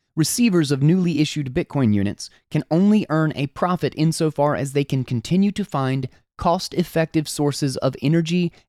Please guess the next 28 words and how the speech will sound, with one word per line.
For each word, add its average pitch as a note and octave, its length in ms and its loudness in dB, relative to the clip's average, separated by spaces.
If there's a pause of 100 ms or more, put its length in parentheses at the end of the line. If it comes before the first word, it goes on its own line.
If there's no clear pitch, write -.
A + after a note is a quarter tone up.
and C3+ 160 0
hardware A#2+ 760 -2 (260)
subject D#3 640 -2
to E3 120 -4
strong E3 560 0
competitive C#3+ 600 -2
forces, - 640 -4 (540)
not C#3+ 340 0
simply G2+ 480 -2
by C3 200 0
having C3 360 2
been A#2+ 160 2
granted C#3 520 0
a C3 120 -2
legal D3 460 0
monopoly C3 640 0
to B2+ 140 -10
produce B2+ 380 -4
coins C3 540 0 (240)
for B2+ 160 2
a A#2 40 2
higher C3 380 -2
price A#2+ 500 -2
than B2+ 180 0
their C#3+ 140 0
melt G#2+ 420 0
value. A2+ 600 -6 (640)
Bitcoin A2 800 0